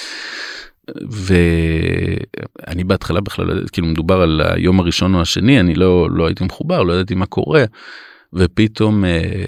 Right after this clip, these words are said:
ראינו כאילו המון קריאות, אה, בתמיכה הטכנית מעסקים קטנים,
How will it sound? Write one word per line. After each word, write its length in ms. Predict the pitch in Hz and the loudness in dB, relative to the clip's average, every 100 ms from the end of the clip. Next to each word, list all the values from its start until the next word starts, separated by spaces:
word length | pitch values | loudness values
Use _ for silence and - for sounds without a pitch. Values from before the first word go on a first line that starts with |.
| - - _ - | -10 -16 _ -8
ראינו 1000 | 85 85 - 98 104 104 95 87 90 90 - _ _ _ | 0 0 2 2 4 4 4 2 0 -4 -10 _ _ _
כאילו 260 | - 98 87 | 0 4 4
המון 440 | 87 95 104 120 | 4 4 4 4
קריאות, 680 | 110 - 98 92 104 - - | 0 0 4 4 2 -2 -2
אה, 220 | 98 85 82 | 0 0 -2
בתמיכה 480 | 82 - 95 82 104 | -4 -4 -6 -2 -2
הטכנית 600 | 95 - 101 - 80 85 | -2 -2 -4 -2 -8 -6
מעסקים 480 | 82 85 - - 117 | -6 -4 -4 0 0
קטנים, 460 | - - 92 147 | 0 0 2 0